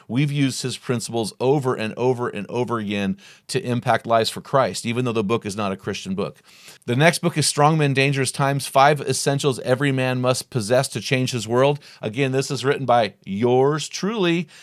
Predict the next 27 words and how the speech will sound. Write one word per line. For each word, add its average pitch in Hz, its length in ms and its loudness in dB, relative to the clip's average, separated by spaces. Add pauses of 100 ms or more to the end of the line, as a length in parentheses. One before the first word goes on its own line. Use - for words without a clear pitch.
(140)
This 147 280 2
book 160 360 0
just 139 320 2
came 175 220 2
out 160 200 6
on 143 260 0
Audible. 131 560 4 (220)
And 110 140 -6
so 123 320 2
I 156 160 0
am 156 100 2
so 160 260 2
excited 151 300 2
about 139 220 4
this 139 160 -6
book. 135 260 0
This 143 220 -2
is 147 100 -6
the 135 80 0
first 156 380 -4
book 160 180 -4
I've 127 160 2
ever 135 380 2 (320)
read 147 360 6
or 165 220 6
written 147 480 4 (300)
that 123 180 4